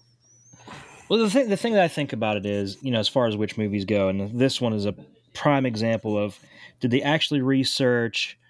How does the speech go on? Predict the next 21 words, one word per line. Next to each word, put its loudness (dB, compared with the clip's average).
you 4
know, 4
the -2
Wiccan 0
aspects, -2
or -2
are 0
they 0
just -6
going 0
by -2
superstitions -2
that -2
everybody 0
has -2
these -2
pers-, -2
preconceived 0
notions 0
about -2
witches? -6